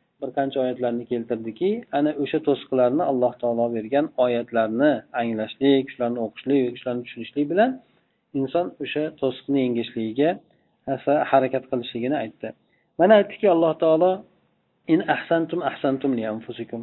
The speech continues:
Agar yaxshilik qiladigan bo'lsanglar, o'zinglar uchun yaxshilik qilgan bo'lasizlar. Allohga nisbatan yaxshilik qilsanglar, o'zinglar uchun yaxshilik qilgan bo'lasizlar.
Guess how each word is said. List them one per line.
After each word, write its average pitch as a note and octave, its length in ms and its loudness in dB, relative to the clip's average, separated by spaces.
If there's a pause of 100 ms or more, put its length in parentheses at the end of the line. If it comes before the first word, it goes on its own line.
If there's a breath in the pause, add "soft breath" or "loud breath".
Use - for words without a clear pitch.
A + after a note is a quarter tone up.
(100)
Agar G3+ 280 0
yaxshilik F#3 400 2
qiladigan C3+ 460 2
bo'lsanglar, A2+ 480 -6 (560)
o'zinglar C#3 360 2
uchun G#2+ 200 -6
yaxshilik A2+ 360 -8
qilgan G#2+ 280 -12
bo'lasizlar. - 420 -16 (640)
Allohga F3 440 6
nisbatan G3+ 400 0
yaxshilik F#3 320 -4
qilsanglar, F#3+ 380 2
o'zinglar C3+ 380 -2
uchun B2 180 -8
yaxshilik B2 300 -8
qilgan B2 240 -6
bo'lasizlar. A#2 420 -8